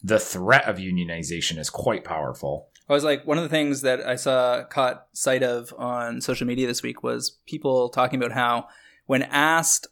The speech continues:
Speaker 2: uh, when representatives for Amazon were asked on a major news show whether they had hard stats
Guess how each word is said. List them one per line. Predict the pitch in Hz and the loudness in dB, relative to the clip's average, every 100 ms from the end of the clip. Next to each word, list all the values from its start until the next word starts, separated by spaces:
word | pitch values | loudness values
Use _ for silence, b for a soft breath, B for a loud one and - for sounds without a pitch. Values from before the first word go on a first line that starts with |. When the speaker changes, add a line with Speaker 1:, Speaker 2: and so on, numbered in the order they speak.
| _ | _
Speaker 2:
uh, | 143 127 127 123 127 | -4 -2 0 0 0
when | 135 | 2
representatives | 143 156 165 156 143 135 | 2 4 2 2 2 0
for | - - | -2 -4
Amazon | 123 131 131 127 117 117 117 123 _ - | 0 2 0 -2 -6 -6 -10 -14 _ -8
were | 123 120 120 123 123 | -4 -2 0 -2 -4
asked | 139 131 131 131 - | -2 2 2 0 -4
on | 131 127 | -6 -4
a | 120 | -2
major | 120 120 | -4 -4
news | 117 120 120 | -4 -4 -4
show | 127 120 117 - _ b b b | -2 0 -2 -6 _ b b b
whether | 135 131 139 | 2 4 6
they | 135 127 | 6 4
had | 123 139 127 123 123 120 123 - _ | 4 0 -2 -2 0 -2 -4 -18 _
hard | - - 135 131 | -4 2 4 4
stats | - 135 123 123 120 - - | 0 2 0 0 -2 -4 -6